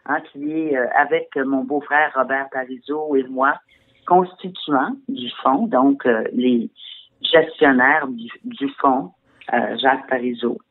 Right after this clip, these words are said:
et, euh, qui est un peu le,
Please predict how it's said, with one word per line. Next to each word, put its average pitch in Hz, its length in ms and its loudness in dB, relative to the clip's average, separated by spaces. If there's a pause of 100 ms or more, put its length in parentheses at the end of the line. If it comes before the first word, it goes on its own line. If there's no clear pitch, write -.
(720)
et, 160 400 8
euh, 120 220 4 (320)
qui 175 260 -2
est 190 320 4
un 170 300 2 (100)
peu 226 260 2
le, 139 420 2